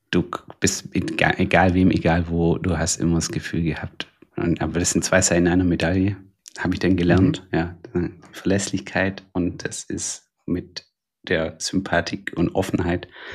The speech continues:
Speaker 1: ähm, nicht immer kon-, konform.
Speaker 2: Okay. So, noch zwei Begriffe. Was ist Glück für dich?
Speaker 1: Glück ist für mich, das tun zu können, worauf ich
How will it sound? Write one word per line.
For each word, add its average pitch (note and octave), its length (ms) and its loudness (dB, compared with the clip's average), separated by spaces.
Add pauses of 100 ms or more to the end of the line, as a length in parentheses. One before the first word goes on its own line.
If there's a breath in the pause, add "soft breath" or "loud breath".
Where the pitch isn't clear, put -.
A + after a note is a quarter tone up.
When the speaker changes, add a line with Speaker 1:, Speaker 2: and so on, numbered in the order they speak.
(560 loud breath)
Speaker 1:
ähm, E2 440 -6 (160)
nicht - 260 0
immer E2+ 300 2
kon-, E2+ 300 0
konform. D#2+ 500 -2
Speaker 2:
Okay. - 140 -8 (580 loud breath)
So, C3 140 4
noch G#2+ 120 4
zwei B2+ 200 6
Begriffe. D#3+ 480 0 (120)
Was A2+ 340 -4
ist - 540 -4 (180)
Glück B2+ 280 2
für - 200 -6
dich? - 300 -16 (400)
Speaker 1:
Glück - 260 0
ist - 340 -4
für - 140 -2
mich, F#2+ 240 2
das - 360 -2
tun A#2+ 340 2
zu - 160 -2
können, G2+ 580 4
worauf F2+ 560 0
ich - 460 -4